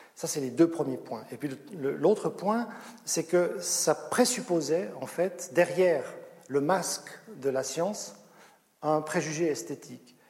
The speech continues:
qui était qu'il y avait des consonances et des dissonances. Or, ce préjugé a fait beaucoup de mal, parce que le seul qui a défini l'intervalle correctement, de mon point de vue, et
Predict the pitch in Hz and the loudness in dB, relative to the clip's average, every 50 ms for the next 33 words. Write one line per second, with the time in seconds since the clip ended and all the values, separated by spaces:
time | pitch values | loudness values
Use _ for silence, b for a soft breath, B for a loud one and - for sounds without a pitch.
0 | b b b - - 151 151 147 151 180 185 208 214 - - 160 165 180 185 165 | b b b -4 0 2 2 2 4 4 4 4 4 2 2 2 4 4 4 2
1 | 147 131 143 143 135 131 - 165 160 - - 147 147 160 160 - 147 123 131 127 | 2 2 2 0 0 -2 -2 -4 -2 -2 -2 -2 -2 -2 -4 -4 -6 -6 -6 -8
2 | 127 143 - - 135 123 123 117 113 - - _ B B B B B B B B | -8 -10 -10 -10 -10 -10 -10 -12 -14 -18 -20 _ B B B B B B B B
3 | B B - 160 160 151 127 - - - - - - - - - - - 147 - | B B 2 4 6 6 4 2 -4 -10 -12 -16 -18 -20 -16 -12 -6 -4 -4 -2
4 | - 190 175 147 156 151 139 170 196 214 220 208 - - - 135 - - 160 160 | 0 -2 -2 -2 -2 -2 0 2 2 2 2 0 -4 -6 -6 -6 -2 -2 -2 -2
5 | 143 139 131 - 139 127 139 139 143 160 185 202 196 156 - - - - - - | -2 -4 -4 -4 -4 -4 -2 -2 -2 -2 -2 -4 -6 -8 -10 -4 -4 -4 -4 -4
6 | - - - 165 160 156 - - 165 151 131 139 139 - - 196 180 156 147 139 | -8 -6 0 0 0 0 0 -4 -6 -2 -2 0 0 4 4 6 6 6 4 -2
7 | - - - - - - - 139 135 131 135 165 160 - - - 151 151 151 160 | -6 -8 -12 -16 -16 -4 0 0 0 2 0 -2 -4 -4 -6 -8 -6 -4 -2 -2
8 | 139 135 127 127 147 127 117 131 135 131 - - 120 123 117 - - 127 143 147 | -2 -2 -2 -2 -4 -2 0 0 0 0 -2 -4 -6 -8 -6 -4 -4 -4 -2 -4
9 | 139 120 123 135 160 170 - 156 139 127 117 110 123 165 208 B B B B B | -4 -4 -2 -2 -2 -2 -2 -4 -4 -4 -6 -8 -10 -12 -12 B B B B B
10 | _ - 123 117 117 | _ -12 -12 -12 -12